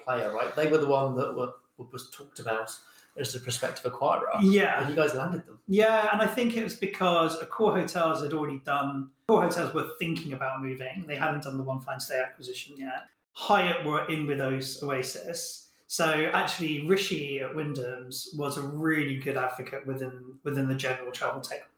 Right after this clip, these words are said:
Speaker 2: space. Carlson Wagoner weren't really thinking about playing. So yeah, it was a, it was a really competitive
Speaker 1: Yeah.
Speaker 2: piece. And they, they, they came on board with L H S 'cause it was a really good strategic fit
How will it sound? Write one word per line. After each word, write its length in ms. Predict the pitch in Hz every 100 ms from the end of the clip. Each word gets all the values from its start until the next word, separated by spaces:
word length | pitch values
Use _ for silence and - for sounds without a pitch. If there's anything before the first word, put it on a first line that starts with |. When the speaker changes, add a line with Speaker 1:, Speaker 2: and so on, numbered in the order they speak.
| -
Speaker 2:
space. 720 | - - 117 113 - - - - - - _ _
Carlson 340 | - 180 - 151
Wagoner 400 | 143 143 131 139
weren't 300 | 143 135 135
really 400 | 143 147 147 135
thinking 320 | 147 135 139
about 280 | 135 131 -
playing. 460 | 143 139 160 220
So 180 | 226 165
yeah, 380 | 151 170 131 127
it 80 | 139
was 160 | 143
a, 100 | 156
it 60 | 156
was 140 | 151
a 60 | 165
really 180 | 175 147
competitive 640 | - 135 - - 139 131
Speaker 1:
Yeah. 300 | 127 127 143 -
Speaker 2:
piece. 360 | - 156 127 -
And 180 | 156 143 - _ _ -
they, 180 | 220
they, 500 | - 226 220 196 180 196 202
they 220 | - 240 226
came 260 | 190 165
on 120 | 160
board 240 | 139 147 143
with 120 | 139
L 100 | 139
H 200 | 143 -
S 140 | 143
'cause 120 | - 147
it 80 |
was 100 | 151
a 80 | 151
really 340 | 151 160 147 135
good 500 | 135 139 135 131 131
strategic 720 | - - 147 - 143 131 127
fit 340 | - 143 -